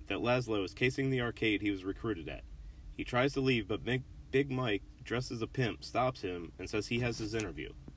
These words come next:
Chuck leaves anyway, saying some things are more important than the Buy More. Outside, Chuck finds a bicycle and rides off just as the interviewer calls for him. The interviewer asks Morgan if he knows where Chuck is.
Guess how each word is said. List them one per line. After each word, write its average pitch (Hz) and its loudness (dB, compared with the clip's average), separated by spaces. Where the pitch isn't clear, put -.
Chuck 139 2
leaves 147 6
anyway, 104 2
saying 98 -2
some 135 0
things 123 2
are 95 0
more 107 2
important 123 0
than 98 -2
the 95 -4
Buy 101 0
More. 80 -8
Outside, 110 4
Chuck 135 4
finds 131 2
a 117 -4
bicycle 107 2
and 95 -6
rides 117 2
off 98 2
just 107 0
as 117 -4
the 127 4
interviewer 104 2
calls 104 -2
for - -10
him. - -12
The 123 4
interviewer 117 4
asks 117 4
Morgan 117 2
if 98 -6
he 120 2
knows 120 2
where 104 2
Chuck - -4
is. - -10